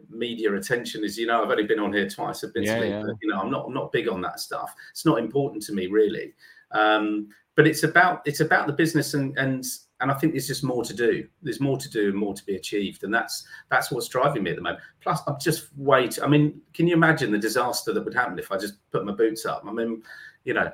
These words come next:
Speaker 1: my wife
Speaker 2: Yeah.
Speaker 1: would be having none of it. You
Speaker 2: Yeah.
Speaker 1: know, as much as she quite enjoys me being at home, I've got just too much energy, really, and I need to expel that in the right way, which is,
Speaker 2: Yeah.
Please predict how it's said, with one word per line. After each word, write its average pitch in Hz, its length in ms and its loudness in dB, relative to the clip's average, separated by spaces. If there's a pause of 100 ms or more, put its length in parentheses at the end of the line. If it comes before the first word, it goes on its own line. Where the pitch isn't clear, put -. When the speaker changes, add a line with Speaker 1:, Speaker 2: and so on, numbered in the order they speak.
Speaker 1:
my 127 100 0
wife 151 240 4
Speaker 2:
Yeah. - 60 -4
Speaker 1:
would 117 80 -6
be 113 100 2
having 101 240 2
none 139 140 4
of 107 100 -4
it. 80 140 -6 (420)
You 110 80 2
Speaker 2:
Yeah. 117 80 6
Speaker 1:
know, 110 60 6
as 110 120 6
much - 220 2
as 151 80 0
she 151 160 2
quite 156 240 4
enjoys 139 320 6
me 123 120 0
being 113 260 4
at 101 100 0
home, 98 420 2 (400)
I've 127 160 6
got - 220 4
just - 240 2
too 131 180 2
much 117 280 0
energy, 101 440 0
really, 98 400 4
and 101 120 -2
I 110 60 0
need 123 420 0 (120)
to 104 140 -4
expel 104 520 0
that 90 200 -2
in 95 80 -6
the 98 80 -2
right 101 260 0
way, 101 220 0
which 98 180 -6
is, 98 140 -6
Speaker 2:
Yeah. 101 140 -6